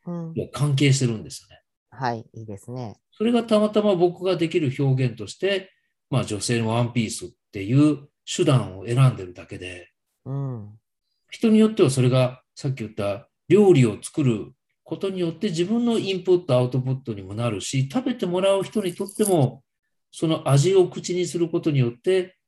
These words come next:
Speaker 2: インプット、アウトプットになるかもしれないしっていう、こう、人によって装置が違うと思うんですね。
Speaker 1: はい。
Speaker 2: うん。だから今日は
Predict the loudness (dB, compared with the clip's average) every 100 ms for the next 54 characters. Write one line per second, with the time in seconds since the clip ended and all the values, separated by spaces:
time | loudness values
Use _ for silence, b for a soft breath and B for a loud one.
0 | _ 0 0 0 -2 -2 0 -2 -2 -4
1 | -6 -8 -6 -4 -4 -4 -12 -12 -12 -12
2 | -12 -10 -8 -8 -8 -8 -6 -6 0 0
3 | 0 -2 0 4 2 2 -4 -6 -2 -2
4 | -2 -4 -10 -18 -18 -10 -10 -12 _ _
5 | _ -6 -6 -6 _ _ _ _ _ -2
6 | -2 -4 -10 -12 -6 -2 0 4 4 4
7 | 0